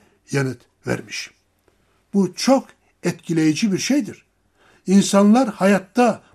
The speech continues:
bıraktığımız izleri, dağıttığımız broşürlerden, verdiğimiz vaazlardan daha iyi okuyabilirler. Broşür dağıtmak iyi bir şeydir ama onların yanı sıra doğru izleri de bırakmalıyız.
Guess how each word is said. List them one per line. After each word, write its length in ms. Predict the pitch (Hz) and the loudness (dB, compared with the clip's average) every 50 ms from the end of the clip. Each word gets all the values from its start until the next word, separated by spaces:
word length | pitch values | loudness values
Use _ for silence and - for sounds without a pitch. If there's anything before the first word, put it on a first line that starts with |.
| _ _ - | _ _ 0
bıraktığımız 760 | 180 190 190 185 - _ - 202 208 208 214 202 - - 185 | 2 2 2 2 -2 _ 2 6 8 8 6 6 2 -2 -6
izleri, 500 | 175 151 143 170 185 196 247 220 - - _ _ _ _ _ _ _ _ _ _ - | -6 -4 0 0 2 4 2 2 0 -4 _ _ _ _ _ _ _ _ _ _ 4
dağıttığımız 840 | 175 185 202 208 202 202 - - 208 220 220 226 247 220 160 - _ _ _ _ _ - | 6 6 8 6 4 2 0 2 4 6 6 6 4 4 0 -4 _ _ _ _ _ -2
broşürlerden, 800 | 185 196 185 - - 202 202 190 196 196 190 180 214 214 202 151 - _ _ _ _ 151 | 0 0 0 0 -2 -2 0 4 4 4 4 4 2 0 0 -2 -6 _ _ _ _ 2
verdiğimiz 720 | 170 185 190 190 185 175 190 196 196 208 202 175 143 131 | 6 6 6 6 4 2 2 4 6 4 4 2 -2 -4
vaazlardan 760 | 156 165 175 185 185 170 151 175 170 165 160 226 240 214 - - - | -2 0 2 2 2 0 -2 -4 -4 0 0 0 0 0 -2 -2 -4
daha 220 | 190 160 165 214 | -2 0 0 0
iyi 200 | 247 233 196 180 | 2 2 0 0
okuyabilirler. 840 | 165 156 143 113 - - 147 131 127 123 117 107 104 104 98 - _ _ _ _ _ _ _ _ _ _ _ _ _ _ _ _ _ _ _ _ - _ _ _ _ - | -2 -6 -12 -14 -10 -10 -10 -8 -8 -12 -12 -14 -16 -18 -20 -20 _ _ _ _ _ _ _ _ _ _ _ _ _ _ _ _ _ _ _ _ -20 _ _ _ _ -4
Broşür 380 | 160 165 156 - - 180 151 | -2 -2 -2 -2 -4 -4 -2
dağıtmak 400 | 156 160 160 156 156 208 214 - | -2 -4 -4 0 -2 -2 -2 -2
iyi 180 | 156 165 160 147 | -6 -6 -6 -6
bir 60 | 127 | -4
şeydir 260 | - 214 202 175 147 | 0 0 0 0 2
ama 240 | 151 202 269 269 - - - - - - _ | 0 2 2 0 0 -6 -16 -20 -20 -20 _
onların 380 | - 170 175 175 165 170 170 175 | 2 2 2 4 2 0 0 0
yanı 260 | 160 160 160 160 151 | 0 0 -2 -4 -6
sıra 360 | - - 160 190 247 247 - - - - _ _ _ _ - | -6 -2 0 2 2 2 0 -6 -20 -20 _ _ _ _ 4
doğru 460 | 180 180 175 175 175 180 208 269 285 | 6 6 8 6 6 6 4 4 4
izleri 560 | 277 - - 170 156 135 147 165 160 165 147 | 2 -4 -6 -6 -6 -2 -2 -2 -2 0 0
de 280 | 165 190 226 240 208 - _ _ _ _ _ _ _ - | 2 2 2 2 0 -6 _ _ _ _ _ _ _ -6
bırakmalıyız. 840 | 147 147 131 - _ 135 131 127 131 120 107 101 - - - _ | -6 -6 -6 -8 _ -10 -8 -8 -8 -8 -10 -14 -18 -20 -20 _